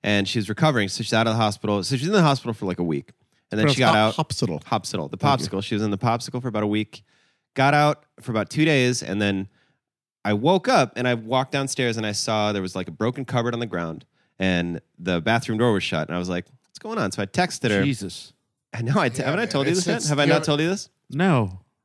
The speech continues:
Speaker 1: Well, okay. So I guess maybe I will cry.
Speaker 3: Yeah.
Speaker 1: I won't. But anyway.
Speaker 3: Share it with all of us.
Speaker 1: It was shut.
Speaker 3: Yeah.
Speaker 1: The door was shut, and I texted her 'cause she's always in there. And I texted her. I was like, "Hey, you good?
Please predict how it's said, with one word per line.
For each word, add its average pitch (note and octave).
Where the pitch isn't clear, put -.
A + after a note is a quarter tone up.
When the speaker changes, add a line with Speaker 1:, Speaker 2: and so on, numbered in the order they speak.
Speaker 1:
Well, G3+
okay. F#3+
So B2+
I A2+
guess C#3
maybe C#3+
I D#3+
will D#3+
cry. -
Speaker 3:
Yeah. A#2
Speaker 1:
I A#2+
won't. F2
But F#3+
anyway. A2
Speaker 3:
Share E3+
it E3
with C3
all A#2+
of F2+
us. E2
Speaker 1:
It F2
was C#3
shut. F#3
Speaker 3:
Yeah. F#2+
Speaker 1:
The A#2
door D3+
was F#3+
shut, D3
and A#2+
I A2+
texted C3+
her B2
'cause -
she's -
always C#3+
in F2+
there. C#2+
And G#2+
I A2
texted B2+
her. B2
I -
was A2
like, A2+
"Hey, C3+
you A#2
good? C3